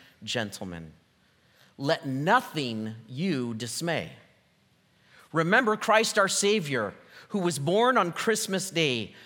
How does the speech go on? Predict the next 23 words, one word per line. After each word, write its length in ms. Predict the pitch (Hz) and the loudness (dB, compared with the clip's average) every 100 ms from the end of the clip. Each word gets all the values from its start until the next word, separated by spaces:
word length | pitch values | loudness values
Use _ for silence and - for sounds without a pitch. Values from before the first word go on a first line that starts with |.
| - | -8
to 160 | - 170 | -4 -2
save 480 | - - 247 285 269 | 0 2 2 2 2
us 220 | 254 - - | 2 0 0
all 320 | 185 185 190 | 2 4 2
from 260 | 190 151 | -2 -2
Satan's 720 | 139 - 208 208 196 214 190 | -2 -2 0 -2 -2 -4 -4
power," 600 | - - 185 156 110 98 - - _ 196 | -4 2 2 2 -2 -6 -12 -20 _ 0
everything 560 | 185 208 185 185 160 | 2 0 -2 -2 -2
that 140 | 156 165 | -4 -4
we 140 | 151 | -2
might 220 | 147 139 | -2 -2
experience 520 | 135 - - 147 127 | -4 -8 -6 -6 -6
that 140 | 135 131 | -6 -6
is 100 | 117 | -6
broken 380 | 117 156 156 131 | -2 -2 -2 -4
in 100 | 127 | -6
this 220 | 131 - | -8 -6
world. 400 | 117 98 87 - _ _ _ _ _ _ _ _ _ _ _ _ _ _ _ _ _ _ _ _ - | -6 -4 -8 -14 _ _ _ _ _ _ _ _ _ _ _ _ _ _ _ _ _ _ _ _ -4
"When 320 | 170 165 160 | -2 0 2
we 280 | 269 302 269 | 2 2 2
were 160 | 220 | 2
gone 300 | 170 185 151 | 4 6 6
astray, 600 | 120 - 143 117 80 - | 0 -4 -2 -2 -2 -8